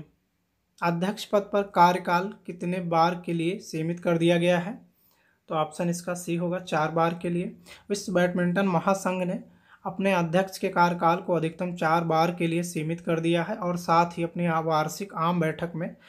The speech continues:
अपनी परिषद में भौगोलिक और लैंगिक प्रतिनिधित्व को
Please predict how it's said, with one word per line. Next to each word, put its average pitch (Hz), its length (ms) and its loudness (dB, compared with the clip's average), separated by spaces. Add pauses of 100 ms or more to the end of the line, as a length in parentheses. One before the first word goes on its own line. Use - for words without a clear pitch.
(280)
अपनी 190 220 -4
परिषद 175 500 2
में 156 260 -2
भौगोलिक 175 600 2 (520)
और 180 200 2
लैंगिक 175 520 0
प्रतिनिधित्व 175 560 -4
को 185 160 -6